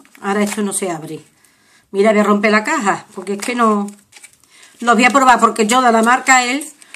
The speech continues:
los eyeliner no los he probado, la verdad. Y hay gente que habla maravilla de ellos, ¿eh? Hay gente que habla maravilla de ellos. Mira, voy a tener que hacer la ca-, la caja polvo, ¿eh? Mira, ¿eh? <laughs>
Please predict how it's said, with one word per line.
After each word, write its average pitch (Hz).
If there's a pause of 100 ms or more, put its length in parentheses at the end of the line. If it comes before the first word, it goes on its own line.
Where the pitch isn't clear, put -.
(120)
los 226
eyeliner 220
no 240
los 208
he 208
probado, 175
la 165
verdad. 180 (160)
Y 214
hay 202
gente 233
que 262
habla 208
maravilla 202
de 226
ellos, 240 (840)
¿eh? 190 (300)
Hay 214
gente 226
que 233
habla 214
maravilla 214
de 190
ellos. 170 (200)
Mira, 190
voy 202
a 196
tener 202
que 233
hacer 247
la 214
ca-, 208
la 190
caja 175
polvo, 240
¿eh? 196 (440)
Mira, 208
¿eh? 214
<laughs> -